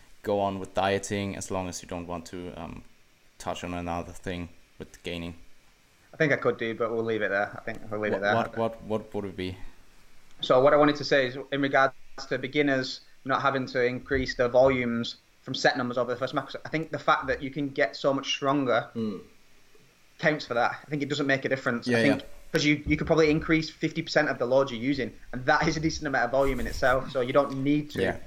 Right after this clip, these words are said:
Speaker 1: absolutely.
Speaker 2: um, till later. I think it's one of those where I think early in your career, I spoke to, um, Brian Miner about it on,
Speaker 1: Yeah.
Speaker 2: on Instagram on, um, in some posts, and I think earlier in your career you can work of, like, you can work on, like, the quality of volume.
Speaker 1: Yeah.
Speaker 2: And I,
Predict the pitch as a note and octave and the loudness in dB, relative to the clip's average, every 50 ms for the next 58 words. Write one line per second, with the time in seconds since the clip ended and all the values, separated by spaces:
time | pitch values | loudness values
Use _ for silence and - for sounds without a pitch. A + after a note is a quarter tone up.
0 | - - - - G2 - - A#2 A#2+ A#2 A#2 - - - E3+ C#3+ B2+ C3+ C3 B2+ | -14 -10 -6 -6 -6 0 2 2 2 2 2 -4 0 0 2 4 6 6 6 6
1 | A2+ A#2 A#2 - D3+ C3 C#3 - - C#3+ C#3 C3+ C3+ C#3 C3+ C3+ C3 B2 A#2+ - | 6 6 4 2 0 -2 -2 -2 0 2 4 6 4 4 6 4 4 4 4 0
2 | - - - - - _ - - - - E3+ D#3+ D#3 - D#3 E3+ E3+ E3 E3+ E3+ | -4 -14 -20 -20 -20 _ -12 -12 -2 0 0 0 2 4 4 6 6 4 4 2
3 | E3 D#3+ D#3+ - D#3+ D3+ E3+ D#3+ C3 G#2+ A2+ B2 B2 - - - - - - - | 2 0 0 0 2 4 6 6 6 6 4 4 0 -8 -16 -20 -10 -6 -6 0
4 | - E3 D#3+ D#3 D#3 - F3+ E3+ D#3 C#3+ C3+ C3 - C#3+ C#3 C#3+ C3+ B2 B2 C3 | 4 6 6 6 4 4 6 6 6 6 2 2 4 4 6 6 6 4 4 2
5 | C3 C#3+ D3 D3 C3+ B2+ A#2 B2 A#2+ A2 G2+ F2+ F2+ G#2 A#2 A2+ - G#2 G2+ A2+ | 4 4 4 4 2 2 4 4 4 4 4 2 0 -2 -2 -2 -2 -2 0 0
6 | C3 C#3+ D3 - - - B2 A#2 A#2 A#2+ A#2+ A#2+ A#2+ A#2+ A#2+ A#2+ A#2 A#2 A#2 A#2 | 0 -2 -2 -4 -4 0 2 2 2 2 -2 -2 -2 0 2 2 2 0 0 -2
7 | A2+ - - B2 B2 - - A#2+ C3+ C3 B2+ B2 - - - - - - C3 C3+ | -4 -4 -4 -4 -2 -2 -2 2 6 6 6 6 4 -2 -12 -12 -8 -6 -2 2
8 | D3 D3+ D3 D3 D3 D#3 D#3+ D#3 D#3+ D#3 D#3 D#3 D#3 D#3 D3+ - - E3 D3+ E3 | 2 2 4 6 6 6 8 8 6 6 4 4 2 0 -2 -2 -2 2 4 4
9 | D3 A2 A#2 A#2 - - _ _ - C#3+ D3+ - E3 D#3+ C#3+ D3 D3+ D#3 D3+ D#3 | 4 4 2 0 -2 -12 _ _ -10 -10 -8 -4 -4 2 6 8 8 8 6 6
10 | D3+ C3+ C3 C3 B2 B2 A#2+ - - - C#3 C#3+ C#3 E3+ D#3+ D3 D3 D3+ D3+ D#3 | 2 2 4 4 4 4 4 0 -4 -6 -6 -6 -4 -4 0 4 4 4 4 4
11 | D#3 - C3+ C3 B2 A#2+ - - - - - - - C3+ B2+ C3+ C3 - - - | 2 0 0 2 2 0 0 -2 -8 -14 -18 -20 -14 -4 -4 -4 -4 -4 -2 4
12 | D3+ C#3+ C#3+ D3 C#3+ D3 - C#3 B2+ B2 A#2+ A2+ A#2+ A2+ A2+ A2+ A2+ A2 G#2+ G#2+ | 4 6 6 6 4 2 0 0 0 0 0 4 4 4 4 4 2 -2 -4 -4
13 | G#2+ G#2 - - G2 F#2+ F#2 B2+ B2 B2 | -8 -10 -12 -8 -6 -4 -2 0 0 0